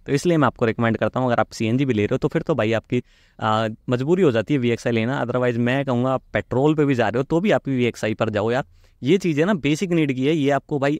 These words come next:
अलग से आप लगवाओगे, आफ्टर मार्केट आप लगवाओगे, वारंटी में इशू आ सकता है भाई, and ये आपकी चीज़ें फिर सारी इंश्योरेंस में भी कवर नहीं होंगी, वो आपके पैसे वेस्ट गए। आप रीसेल भी करते हो ना, उस टाइम भी उन चीज़ों की वैल्यू काउंट नहीं होती है।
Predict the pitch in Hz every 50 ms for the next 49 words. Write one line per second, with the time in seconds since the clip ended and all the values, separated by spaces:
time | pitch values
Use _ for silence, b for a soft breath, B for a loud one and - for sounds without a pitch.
0 | - - 143 175 185 165 - 202 175 180 185 180 170 170 170 175 180 170 143 -
1 | - 143 143 131 127 120 - 139 123 135 127 - 131 123 127 127 127 135 143 143
2 | - _ _ _ _ - 131 156 165 180 185 170 180 180 180 175 160 - 170 165
3 | 160 156 165 - - 160 156 151 156 160 - _ _ _ _ - 127 127 139 147
4 | 165 170 151 - - - 147 - 143 135 139 143 - 143 131 - 131 123 135 131
5 | 127 - 131 123 123 120 - - 120 117 110 123 123 - - 117 107 120 120 117
6 | 120 120 113 117 135 135 120 120 123 123 127 131 170 196 - _ _ _ _ _
7 | - 117 113 131 127 123 - - - 131 - 127 113 110 - 151 131 107 113 123
8 | 120 - - 110 117 120 - 120 - - 127 147 143 - 208 214 202 196 - 135
9 | 113 - - 160 202 - 170 160 - - - 175 185 196 202 220 - - 170 180
10 | 160 165 156 127 131 123 - 170 151 131 117 113 127 147 - - 131 123 120 127
11 | - 139 135 127 120 113 127 139 127 117 110 - - 117 104 104